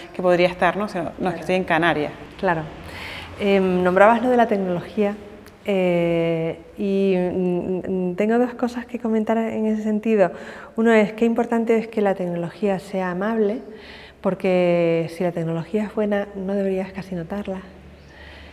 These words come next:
Speaker 2: Y debemos tender a eso, entre otras cosas, porque es un factor de igualdad.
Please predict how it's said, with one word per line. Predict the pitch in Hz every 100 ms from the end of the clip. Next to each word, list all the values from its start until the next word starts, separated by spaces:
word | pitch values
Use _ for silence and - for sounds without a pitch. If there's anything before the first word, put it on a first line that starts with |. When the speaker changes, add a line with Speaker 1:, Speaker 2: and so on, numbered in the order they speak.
| - - -
Speaker 2:
Y | 202 190 185 180 175 165
debemos | 175 202 208
tender | 226 214 208
a | 214
eso, | 214 233
entre | 208 208
otras | 233 226
cosas, | 240 233
porque | 202 190
es | 196
un | 214
factor | 208 196 196
de | 208
igualdad. | 202 175 165 175